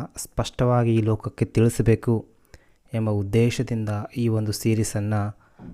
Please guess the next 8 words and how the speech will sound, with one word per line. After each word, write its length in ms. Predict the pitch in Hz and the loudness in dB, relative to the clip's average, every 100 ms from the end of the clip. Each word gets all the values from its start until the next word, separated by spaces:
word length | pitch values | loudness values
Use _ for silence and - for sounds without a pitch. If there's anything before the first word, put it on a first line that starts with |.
| - | -10
ಪ್ರಾರಂಭ 360 | - 107 104 107 | -2 0 2 0
ಮಾಡಲಾಗ್ತಾ 640 | 101 101 104 104 98 - | 0 0 0 0 -2 -4
ಇದೆ. 200 | 98 110 160 - _ - _ - | -2 -2 -4 -6 _ -20 _ -6
ಆದ್ದರಿಂದ 580 | 117 110 113 110 107 117 160 - _ _ _ _ 117 | -4 0 0 2 0 0 -2 -8 _ _ _ _ -12
ದೇವರು 540 | 107 131 170 165 156 113 | -2 0 2 0 0 0
ಯಾರು, 360 | 113 120 120 135 - - | 0 0 -2 -4 -8 -8
ಆತನು 380 | 110 110 110 110 | -6 -4 -4 -2
ಎಂತಾತನು, 720 | 104 113 110 117 117 117 | -2 -4 0 -2 0 -2